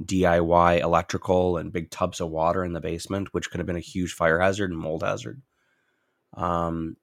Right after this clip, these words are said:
we found some people who had, you know, that never cleaned any of their garbage. There was garbage all over the place. There were hoarders. So it's our responsibility to make sure that it's,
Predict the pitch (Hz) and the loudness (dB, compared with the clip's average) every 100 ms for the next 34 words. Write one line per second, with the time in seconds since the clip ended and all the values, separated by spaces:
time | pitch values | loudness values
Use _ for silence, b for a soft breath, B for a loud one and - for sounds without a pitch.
0 | _ - 90 85 80 - 85 85 85 87 | _ -10 -6 -6 -8 -2 0 0 -2 -4
1 | 82 82 87 87 87 82 80 80 80 78 | -4 -4 -2 -2 -2 -2 -2 0 -2 -4
2 | - - 87 85 87 85 85 87 95 - | -12 -10 -6 -6 -4 -4 -2 -2 -2 -2
3 | 92 92 95 95 85 90 123 - - 92 | -2 0 0 0 4 2 2 -4 -10 -10
4 | 90 - 85 120 - 90 90 90 - 87 | -10 -2 2 2 0 -4 -4 -8 -10 -12
5 | - - - 85 85 90 104 - - - | -8 -10 -6 -4 0 2 0 -4 -8 -10
6 | _ _ _ _ _ - 90 92 92 92 | _ _ _ _ _ -6 -4 -4 0 2
7 | 92 95 92 90 - 90 82 82 82 - | 2 0 -2 -4 -2 0 0 0 -2 -2
8 | 82 82 80 - 78 78 - - | -2 0 0 0 -4 -4 -6 -8